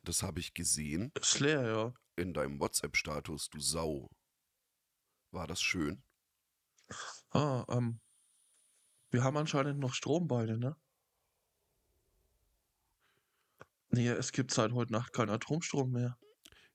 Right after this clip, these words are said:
Speaker 1: Ja, das schon, aber
Speaker 2: Um
Speaker 1: ganz gut klingt jetzt weniger
Speaker 2: dreiundzwanzig Uhr fünfundvierzig
Speaker 1: begeistert, als ich's
Speaker 2: wurde das
Speaker 1: erwartet
Speaker 2: letzte
Speaker 1: hätte.
Speaker 2: Watt Atomspro-, Strom produziert.
Speaker 1: Okay, also die waren nicht nur ganz gut, sondern
Speaker 2: Bis
Speaker 1: die
Speaker 2: jetzt
Speaker 1: waren
Speaker 2: nicht, nein.
Speaker 1: monstertastisch.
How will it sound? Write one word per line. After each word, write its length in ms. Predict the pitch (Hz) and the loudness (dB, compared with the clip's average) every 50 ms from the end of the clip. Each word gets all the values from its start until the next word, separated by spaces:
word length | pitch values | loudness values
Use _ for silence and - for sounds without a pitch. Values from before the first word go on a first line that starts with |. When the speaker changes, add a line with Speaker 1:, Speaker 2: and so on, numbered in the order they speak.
| - - - | -20 -16 -10
Speaker 1:
Ja, 240 | 85 82 82 85 | -4 -2 -2 0
das 200 | 85 - 82 - | 0 -2 -2 0
schon, 440 | - - - 95 98 139 156 131 92 | 0 2 2 2 2 2 2 0 -2
aber 400 | - - 82 73 78 73 80 73 - - - _ _ _ _ _ _ _ _ _ _ _ _ - | -2 -2 -2 0 0 -2 -2 -4 -8 -12 -18 _ _ _ _ _ _ _ _ _ _ _ _ -2
Speaker 2:
Um 160 | - 135 135 | 0 0 2
Speaker 1:
ganz 260 | 113 107 113 90 - | 2 2 2 4 4
gut 80 | - 95 110 131 151 165 - | 6 6 6 4 4 2 0
klingt 220 | - 151 - - | 0 0 0 0
jetzt 100 | 156 151 | 0 2
weniger 0 | |
Speaker 2:
dreiundzwanzig 20 | 160 | 4
Uhr 180 | 156 147 147 147 | 4 4 4 2
fünfundvierzig 460 | 151 151 160 175 - - 170 165 165 | 0 -2 -6 -2 2 2 2 2 2
Speaker 1:
begeistert, 420 | 170 170 139 147 160 165 202 - | 0 0 2 2 2 2 2 0
als 100 | 175 165 | -2 0
ich's 140 | 156 147 147 | 0 0 2
Speaker 2:
wurde 180 | 143 143 143 147 143 | 2 4 4 4 4
das 100 | 143 143 | 4 4
Speaker 1:
erwartet 260 | - 143 117 113 131 135 | 2 0 2 2 0 0
Speaker 2:
letzte 200 | - - - 139 | 0 0 0 2
Speaker 1:
hätte. 60 | 135 | 2
Speaker 2:
Watt 140 | 143 139 147 | 2 0 0
Atomspro-, 600 | 151 - - 147 170 185 - - - - 120 123 - | -2 -2 2 6 6 6 6 4 0 0 0 0 -2
Strom 340 | - - - - 117 113 117 | -4 -2 2 4 4 4 4
produziert. 600 | - - 110 107 113 107 - - - - 113 - - _ _ _ _ - - - - - - - - - - - - _ _ - _ _ _ _ _ _ _ _ _ _ _ _ _ _ _ _ _ _ _ _ _ _ _ _ _ _ _ _ _ _ _ _ _ _ _ _ _ _ - - _ - - - - - - _ - | 2 2 4 4 4 0 0 0 0 0 0 0 -4 _ _ _ _ -20 -20 -20 -18 -18 -18 -18 -18 -18 -20 -20 -20 _ _ -20 _ _ _ _ _ _ _ _ _ _ _ _ _ _ _ _ _ _ _ _ _ _ _ _ _ _ _ _ _ _ _ _ _ _ _ _ _ _ -20 -20 _ -20 -20 -20 -20 -20 -14 _ -6
Speaker 1:
Okay, 320 | 98 - - 107 90 - | -4 -2 2 2 2 2
also 240 | - - 85 85 80 | 2 2 0 0 -2
die 120 | 76 87 80 | -2 -2 2
waren 160 | 90 90 95 | 2 2 2
nicht 220 | 98 92 - - | 0 -4 -6 -4
nur 100 | 85 85 | -6 -4
ganz 260 | - 76 76 78 - - | -4 -4 -6 -6 -8 -6
gut, 200 | 98 107 117 - | -6 -6 -4 -2
sondern 280 | - 90 87 85 78 | -2 0 0 0 2
Speaker 2:
Bis 140 | 73 143 - | 0 0 2
Speaker 1:
die 60 | - | 2
Speaker 2:
jetzt 160 | 127 131 143 151 | 0 0 0 0
Speaker 1:
waren 60 | - | -2
Speaker 2:
nicht, 220 | 208 220 202 - - | -2 -2 -2 -4 -4
nein. 120 | - 123 117 | -2 -2 -2
Speaker 1:
monstertastisch. 840 | - - 69 - - - - - - - - - - - - - | -2 -2 -4 -4 -6 -6 -6 -4 -4 -4 -4 -6 -8 -16 -16 -18